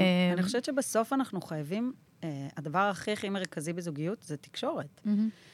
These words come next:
Speaker 1: זה לדבר, לעשות שיחת גבולות. אני לא אדע אם למישהו ש-, חדש שאני יוצאת איתו מפריע שאני רואה פורנו, או מפריע שאני הולכת חשוף. אבל אם הוא יציין את זה בפניי, אז אני אתקל בגבול שלו. ואז אני צריכה לבחור האם אני, מתאים לי לחיות בתוך הגבולות האלה או לא.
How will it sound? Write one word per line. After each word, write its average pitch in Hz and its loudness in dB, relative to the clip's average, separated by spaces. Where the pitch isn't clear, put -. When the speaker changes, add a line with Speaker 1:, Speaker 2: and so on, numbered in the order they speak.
Speaker 1:
זה 175 2
לדבר, 151 0
לעשות 214 -6
שיחת 185 0
גבולות. 151 0
אני 160 2
לא 214 6
אדע 180 4
אם 180 2
למישהו 170 0
ש-, 151 -6
חדש 175 0
שאני 180 0
יוצאת 208 -2
איתו 170 0
מפריע 170 0
שאני 165 -2
רואה 151 0
פורנו, 165 0
או 165 2
מפריע 165 -2
שאני 190 -2
הולכת 190 -2
חשוף. - -6
אבל 170 0
אם 175 2
הוא 196 4
יציין 214 2
את 254 0
זה 202 -2
בפניי, 151 -2
אז 151 -4
אני 160 0
אתקל 165 -4
בגבול 190 0
שלו. 185 0
ואז 170 2
אני 202 0
צריכה 220 2
לבחור 226 4
האם 185 4
אני, 196 2
מתאים 180 2
לי 233 0
לחיות 170 -4
בתוך 165 -6
הגבולות 156 -4
האלה 262 2
או 160 2
לא. 143 -2